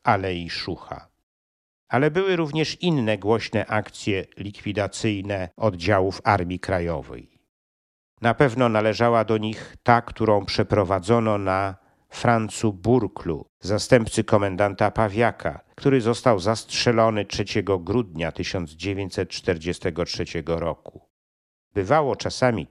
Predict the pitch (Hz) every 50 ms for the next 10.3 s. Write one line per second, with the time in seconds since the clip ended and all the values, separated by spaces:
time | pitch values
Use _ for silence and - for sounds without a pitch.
0 | _ - 143 147 131 80 - _ _ - - _ _ - - 92 95 - - 117
1 | - - - - - 110 90 98 101 - - - 85 80 - 120 131 - - -
2 | - - - - - - - 107 104 - - 101 98 - - 135 139 123 110 92
3 | 92 95 98 98 92 - - - 131 117 110 98 - - 104 92 90 - - 110
4 | 92 87 82 82 78 101 151 - - - - 78 71 - - _ - 127 120 120
5 | 127 123 113 117 113 95 110 123 120 120 117 110 104 110 110 110 113 110 110 110
6 | 110 _ - - - 127 101 110 110 87 85 85 113 113 110 110 110 98 101 101
7 | - - - 107 107 101 95 - - 123 117 104 98 101 98 98 98 95 87 90
8 | - - 117 117 110 101 101 92 - - 95 92 87 90 120 131 107 - 87 80
9 | 73 69 - - _ _ - - 110 107 - 117 104 - - 117 110 98 - -
10 | - - 73 - - _